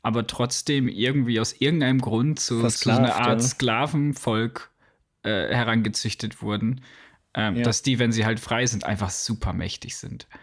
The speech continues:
Speaker 1: Und ich glaube, damit man nicht einfach sagt, „Ja, wieso ist Dobby nicht dahin und hat irgendwie mit seiner Hauselfenarmee irgendwas gemacht?“ Ich meine, im fünften Teil gibt's ja auch in den Büchern diese ganze Petition, die, die Hermine startet, um alle Hauselfen zu retten.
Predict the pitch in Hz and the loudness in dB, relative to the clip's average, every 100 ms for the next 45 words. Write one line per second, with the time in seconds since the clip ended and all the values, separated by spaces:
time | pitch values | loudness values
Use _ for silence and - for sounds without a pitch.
0 | - - - 104 110 113 110 113 110 107 | -20 -8 -4 -2 -4 -2 0 2 2 2
1 | 110 101 104 101 101 101 104 101 101 104 | 0 -2 -2 0 -2 0 0 0 0 0
2 | 101 - 107 110 107 - 104 104 101 101 | 0 0 -2 2 0 0 0 0 0 -2
3 | - 101 98 95 95 104 _ _ - _ | -2 -2 -2 -2 -4 -6 _ _ -20 _
4 | _ _ _ _ _ _ _ - 110 107 | _ _ _ _ _ _ _ -6 -4 0
5 | 107 101 101 110 95 92 90 95 98 80 | 0 2 2 2 0 -2 -2 0 0 -2
6 | 98 95 - 98 95 104 117 113 104 127 | -2 -4 -2 -4 -4 -2 0 0 0 -2
7 | 127 110 110 113 107 - 110 80 101 - | -2 -4 -2 0 -2 -4 -4 -2 -4 -4
8 | 107 113 107 113 - 110 107 - - - | -2 0 0 0 -2 -2 -2 -4 -18 -10
9 | - 104 107 107 - - 110 107 - 113 | -6 -2 0 0 -2 -4 -4 -4 -2 0
10 | 113 107 104 101 101 - 104 107 107 107 | 0 0 -2 -4 -6 -4 0 2 2 0
11 | - 104 101 107 92 95 95 101 107 - | -2 -2 -2 -4 -4 -4 -2 -2 -2 -2
12 | 101 101 107 - 107 135 135 135 131 | -6 -4 -4 -4 -4 -4 -2 -4 -4